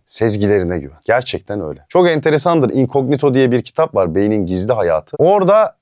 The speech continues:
yapılan araştırmalar aslında beynimizin bizden çok önce,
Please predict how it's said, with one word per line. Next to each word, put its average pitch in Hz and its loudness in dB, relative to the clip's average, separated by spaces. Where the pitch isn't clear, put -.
yapılan 180 2
araştırmalar 170 2
aslında 180 2
beynimizin 185 4
bizden 190 2
çok 226 0
önce, 147 2